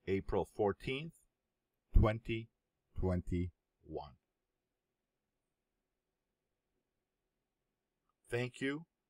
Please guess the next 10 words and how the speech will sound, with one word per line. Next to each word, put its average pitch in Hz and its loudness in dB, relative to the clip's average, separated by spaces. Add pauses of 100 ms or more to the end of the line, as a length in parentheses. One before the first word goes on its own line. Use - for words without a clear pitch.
(400)
for 110 2
watching 101 0
this 95 0
video, 101 0 (800)
and 95 -4 (160)
I 95 2
strongly 117 -2
suggest 113 -4
that 85 -4 (100)
you 92 -2